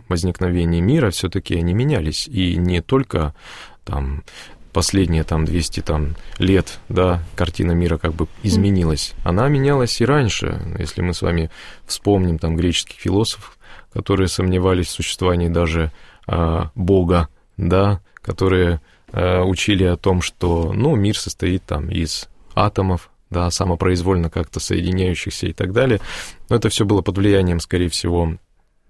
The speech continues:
Speaker 1: уже, наверное, идей, пришедших из Индии, да, но тем не менее, тем не менее, то есть эти вопросы, да, о том, сама ли жизнь появилась, сам ли мир зародился, или кто-то был его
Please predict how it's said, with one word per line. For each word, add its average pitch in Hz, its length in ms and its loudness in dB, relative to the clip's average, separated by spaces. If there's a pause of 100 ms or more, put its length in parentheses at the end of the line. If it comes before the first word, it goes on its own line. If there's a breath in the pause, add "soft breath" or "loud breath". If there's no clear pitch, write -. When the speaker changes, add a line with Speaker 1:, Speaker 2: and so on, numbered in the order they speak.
(460)
Speaker 1:
уже, 92 240 2
наверное, 87 400 2
идей, 92 420 2
пришедших - 760 -4
из 92 360 0
Индии, 98 560 2 (180)
да, 117 200 0 (360 loud breath)
но 98 140 2
тем 120 240 4
не 143 80 4
менее, 82 520 2
тем 92 160 0
не 101 100 2
менее, 85 340 2
то - 100 -4
есть 85 220 -2
эти 123 320 2
вопросы, 104 640 2 (380 loud breath)
да, 92 360 2
о 95 160 0
том, 101 400 0
сама 117 640 2
ли 123 120 4
жизнь 117 300 2
появилась, 110 580 2
сам 95 300 0
ли 92 100 0
мир 90 220 0
зародился, 90 680 0
или 92 200 2
кто-то 87 380 -2
был 82 240 0
его 78 500 -2